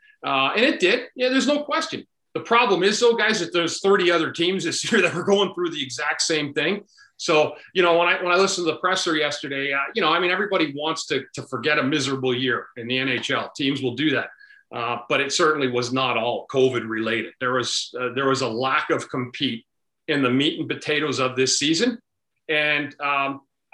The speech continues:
as people said, it was disastrous. I mean, nine, the, the, the game against the Rangers getting absolutely just blasted. And the fans could see through that. You know, it was another night, uh,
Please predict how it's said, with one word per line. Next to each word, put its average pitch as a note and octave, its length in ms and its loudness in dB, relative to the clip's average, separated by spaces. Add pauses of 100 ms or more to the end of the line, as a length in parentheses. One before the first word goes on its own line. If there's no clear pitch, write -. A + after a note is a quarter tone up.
(340)
as D#3+ 140 -4
people F#3 260 2
said, C3+ 320 -2
it E3+ 80 0
was F3 200 4
disastrous. F3 760 0
I C#3 60 -6
mean, C#3+ 240 2
nine, E3+ 300 2
the, C3+ 180 -4
the, C3 180 -4
the C#3+ 80 -4
game F3 260 2
against E3 280 0
the D3+ 80 0
Rangers C3+ 460 -4
getting D#3+ 240 0
absolutely D#3 760 -2
just E3+ 440 -2
blasted. C#3 680 0 (440)
And G#3 140 2
the G3 40 6
fans E4 340 2
could D4+ 120 -2
see D4+ 200 2
through E4 260 4
that. C3+ 220 0
You D#3 80 2
know, F#3+ 80 2
it - 20 4
was E3+ 120 2
another G3 220 2
night, E3+ 240 0 (140)
uh, D#3+ 160 0